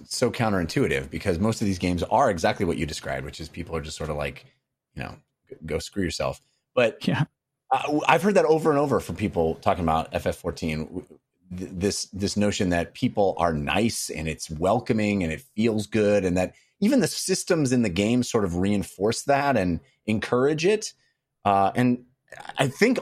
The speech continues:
Speaker 1: honestly, that's a lot of the secret sauce about why people are so into the game,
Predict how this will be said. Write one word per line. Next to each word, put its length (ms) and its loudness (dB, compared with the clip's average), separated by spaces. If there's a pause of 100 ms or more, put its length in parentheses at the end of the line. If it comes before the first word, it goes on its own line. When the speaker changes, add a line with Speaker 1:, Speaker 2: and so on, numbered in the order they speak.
Speaker 1:
honestly, 400 2
that's 340 2
a 60 4
lot 360 4
of 180 2
the 160 4
secret 560 0 (140)
sauce 460 2
about 280 2
why 180 4
people 260 2
are 80 4
so 220 0
into 160 2
the 80 0
game, 500 2